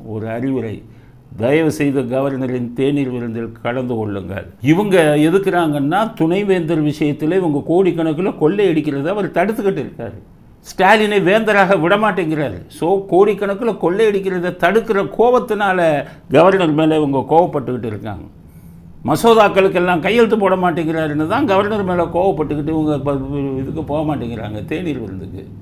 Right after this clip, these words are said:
உங்களுக்கு என்ன வந்தது விஜய்க்கு? கவர்னர் அழைப்பு விடுத்திருக்கிறார்.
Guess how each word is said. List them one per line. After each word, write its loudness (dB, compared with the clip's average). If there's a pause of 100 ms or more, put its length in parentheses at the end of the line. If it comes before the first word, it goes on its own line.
(440)
உங்களுக்கு 0
என்ன 0
வந்தது -2
விஜய்க்கு? -6 (440)
கவர்னர் 0
அழைப்பு -2
விடுத்திருக்கிறார். -8